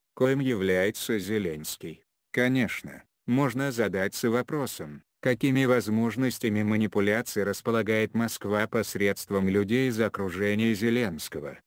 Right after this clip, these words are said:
будь то политические сотрудники или люди бизнеса. В то же время,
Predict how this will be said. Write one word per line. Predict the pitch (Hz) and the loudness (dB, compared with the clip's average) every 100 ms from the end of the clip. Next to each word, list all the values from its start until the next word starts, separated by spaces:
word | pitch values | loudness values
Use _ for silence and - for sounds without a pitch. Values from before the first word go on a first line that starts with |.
| _ 107 | _ -4
будь | 104 120 - | 2 2 2
то | 101 | 0
политические | 120 113 107 117 - 104 - 98 95 | 2 0 0 -4 -6 -8 -2 -2 0
сотрудники | 110 101 104 98 104 107 | -2 -2 -2 0 0 0
или | 104 98 | 0 2
люди | 98 98 104 | 2 0 -2
бизнеса. | 82 78 80 76 - 76 - - | -4 -8 -10 -12 -12 -14 -20 -20
В | - | 0
то | 143 | 0
же | 120 127 | 2 0
время, | 147 110 76 - | 0 -4 -6 -20